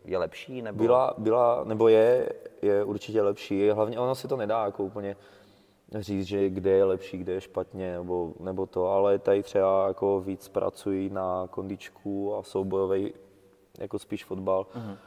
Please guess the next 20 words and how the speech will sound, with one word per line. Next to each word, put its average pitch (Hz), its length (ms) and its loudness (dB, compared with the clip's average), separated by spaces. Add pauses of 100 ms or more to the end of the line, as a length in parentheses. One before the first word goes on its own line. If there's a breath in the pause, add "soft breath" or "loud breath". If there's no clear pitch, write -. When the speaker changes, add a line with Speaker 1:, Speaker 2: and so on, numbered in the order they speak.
(220 loud breath)
Speaker 2:
než 95 440 -12
jako - 300 -4
v, 90 60 -10 (760 loud breath)
v, - 40 -14
eh, 92 1080 -4
v - 20 -16
Řecku. 95 560 -8 (760)
Tehdy 98 240 -2
to 98 120 -4
bylo 90 200 2
jako 92 200 -2
hodně 90 240 -6
o 87 60 -8
technice. 90 520 -10 (400 soft breath)
Právě 98 220 2
jsem 101 140 -10
se 107 100 -4
přemístil, 104 920 0
v 107 100 -4
začátku 104 720 2